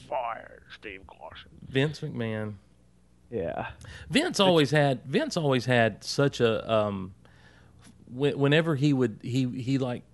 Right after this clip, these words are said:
Speaker 2: the, the, the gulp that he did when he'd be scared or when something
Speaker 1: Mm-mm.
Speaker 2: would surprise him, the over-exaggerated gulp, like he's a cartoon character or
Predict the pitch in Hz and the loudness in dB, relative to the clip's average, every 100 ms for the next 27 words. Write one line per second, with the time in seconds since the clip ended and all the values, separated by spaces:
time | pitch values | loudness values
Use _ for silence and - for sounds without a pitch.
0 | - - 120 131 120 120 135 127 113 139 | -20 -10 -2 0 2 -2 0 -2 4 6
1 | 139 - 117 113 110 110 110 104 107 113 | 6 4 -2 -2 -4 -2 0 0 -2 -2
2 | 120 110 101 - 120 123 135 135 - - | -2 -2 -6 -2 2 4 2 -2 -12 -2
3 | 110 107 110 131 113 139 139 120 117 120 | 0 0 0 -2 -2 -4 2 6 6 6
4 | 135 139 - - - 120 120 123 127 127 | 0 -4 -8 -20 -6 -2 4 4 4 2
5 | 104 120 120 117 117 113 98 90 113 123 | 0 2 2 0 -2 -2 -6 0 4 4
6 | - - - 113 107 120 110 - 113 110 | 2 -6 0 0 0 -4 -4 0 0 0
7 | 120 120 117 117 123 127 135 | -4 -4 -2 -4 -2 -2 -2